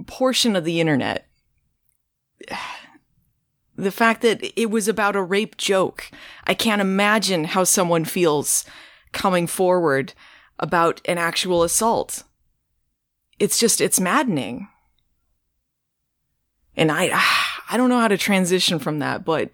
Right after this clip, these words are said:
that, that's why it hits so close to home. All of these questions in this episode I heard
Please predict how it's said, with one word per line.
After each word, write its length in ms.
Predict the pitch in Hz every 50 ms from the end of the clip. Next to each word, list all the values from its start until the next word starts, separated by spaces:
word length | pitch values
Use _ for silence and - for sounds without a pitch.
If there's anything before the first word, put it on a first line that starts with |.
| - - -
that, 160 | - - - -
that's 280 | - 196 208 208 - 214
why 480 | 208 214 208 202 208 202 196 - - - _ _ - - _ _ _ _ _ _ _ -
it 140 | 196 -
hits 240 | 190 196 214 - -
so 140 | - 226 190
close 300 | - - 202 190 175 -
to 100 | - 185
home. 220 | 190 180 170 156 147 - - - - - -
All 240 | - 190 214 240 269
of 100 | 233 214
these 220 | 254 233 - -
questions 720 | - - 226 220 214 208 - - 208 190 175 165 156 -
in 160 | - 185 185 185
this 200 | 175 175 - 185
episode 680 | 175 175 - 185 175 - - 165 143 143 139 135 135 - - - - - - _ _ _ _ _ _
I 180 | - 185 190 190
heard 560 | 190 196 214 202 190 180 170 156 143 -